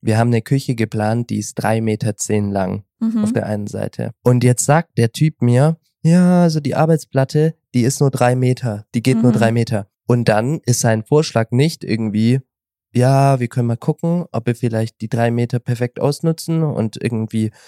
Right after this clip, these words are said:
Speaker 1: für die restlichen Zentimeter noch was anderes finden, sondern er sagt halt, oh, da müssen wir die Arbeitsplatte in zwei bringen.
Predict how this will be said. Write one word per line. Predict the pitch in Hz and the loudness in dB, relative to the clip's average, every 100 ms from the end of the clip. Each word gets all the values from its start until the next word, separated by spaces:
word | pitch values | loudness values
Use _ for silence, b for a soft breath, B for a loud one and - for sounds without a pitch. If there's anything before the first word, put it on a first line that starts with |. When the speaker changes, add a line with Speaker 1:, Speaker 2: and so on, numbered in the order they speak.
| b | b
Speaker 1:
für | - 117 | -8 -6
die | 113 | -4
restlichen | 113 117 - 117 120 113 113 110 | -4 -4 -6 -6 -4 -2 -2 -4
Zentimeter | 127 113 113 113 - | -4 -2 -2 -2 -2
noch | 110 107 | -2 -2
was | 107 110 | -4 -4
anderes | - 143 147 | -4 -4 -4
finden, | 143 127 B B | -4 -8 B B
sondern | - 131 131 | -2 0 2
er | |
sagt | 123 123 - | 0 -2 -2
halt, | 170 160 _ _ _ _ _ | -2 -4 _ _ _ _ _
oh, | 127 113 | 0 2
da | 104 | 0
müssen | 107 110 135 | -2 -4 -2
wir | 127 | 0
die | 127 | 2
Arbeitsplatte | 135 131 - 127 127 | 2 0 -2 -4 -2
in | 120 | -4
zwei | - 123 113 | -2 -2 -2
bringen. | 110 95 101 | -4 -10 -12